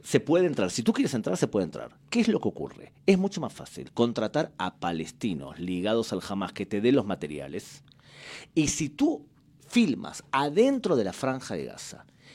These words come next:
y f-, haces una crónica, por ejemplo, que es súper interesante, sobre cristianos perseguidos en la Franja de Gaza,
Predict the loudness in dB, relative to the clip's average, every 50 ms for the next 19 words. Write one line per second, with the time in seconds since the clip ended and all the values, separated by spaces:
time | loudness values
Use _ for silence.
0 | -14 _ -2 0 0 0 -4 -4 -2 0 0 0 0 -4 -8 -6 -4 -4 -4 -2
1 | 0 2 2 2 0 -2 -4 -6 -4 -2 -2 -2 0 0 0 0 0 0 -2 -2
2 | 0 0 0 2 2 0 0 2 0 0 0 -2 -4 -6 -8 -10 -12 -14 -2 2
3 | 4 4 4 4 4 2 0 0 -4 -12 -20 -6 -2 0 2 2 0 -2 0 0
4 | 2 2 2 0 -2 -2 -2 -4 -2 -4 -4 -2 0 0 0 0 -2 -4 -2 0
5 | -2 -2 -2 -2 -4 -6 -6 -6 -8 -10 -8 -8 -8 -8